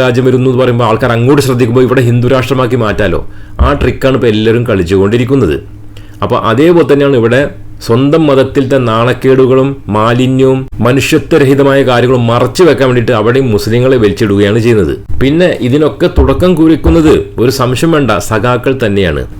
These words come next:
നിങ്ങൾക്ക് ഓർമ്മയുണ്ടോ, ഇപ്പൊ അടുത്താണ് വ്യായാമ ജിഹാദ് എന്നും പറഞ്ഞിട്ട് ഐഡിയ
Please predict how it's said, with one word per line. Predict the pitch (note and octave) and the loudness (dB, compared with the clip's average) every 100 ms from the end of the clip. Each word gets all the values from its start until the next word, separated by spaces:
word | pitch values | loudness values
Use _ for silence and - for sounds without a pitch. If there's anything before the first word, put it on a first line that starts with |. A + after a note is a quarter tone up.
| - | -4
നിങ്ങൾക്ക് | F#2 A2 G#2+ | -2 0 0
ഓർമ്മയുണ്ടോ, | B2+ B2 C3 C3 | 0 2 0 0
ഇപ്പൊ | A#2 A#2+ | 0 -2
അടുത്താണ് | G2+ - C3 B2 D3 - G2+ | -2 -2 0 0 -2 -4 -2
വ്യായാമ | A#2+ B2 C#3 D3 D3+ | 0 2 2 2 2
ജിഹാദ് | C3 C3 B2 C3 | 2 2 2 2
എന്നും | C#3 C3 | 2 2
പറഞ്ഞിട്ട് | A#2 A#2 B2 D3 D#3 - - | 0 0 0 0 -2 -8 -4
ഐഡിയ | G#2 B2+ C#3 E3 D3 | 2 2 4 4 2